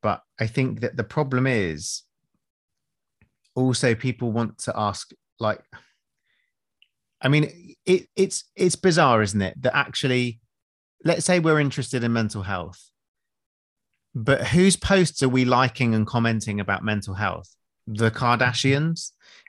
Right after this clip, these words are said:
um, you know, influencers, big celebrities talking about their mental health. "Oh, you know, you're so brave," et cetera.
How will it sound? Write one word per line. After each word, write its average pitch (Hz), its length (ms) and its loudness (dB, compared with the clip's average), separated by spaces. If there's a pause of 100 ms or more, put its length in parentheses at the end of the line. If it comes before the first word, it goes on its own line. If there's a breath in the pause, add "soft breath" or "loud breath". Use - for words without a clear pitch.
um, 113 460 4
you 123 120 2
know, 107 220 4
influencers, 120 920 -2
big 131 200 -2
celebrities 117 680 -2
talking 117 260 -4
about 90 120 -2
their 110 80 0
mental 110 260 -2
health. 107 300 -2
"Oh, 110 400 -2
you 113 120 -4
know, 107 100 0
you're 104 120 0
so 110 180 -4
brave," 104 400 -2
et 92 140 -8
cetera. 92 520 -6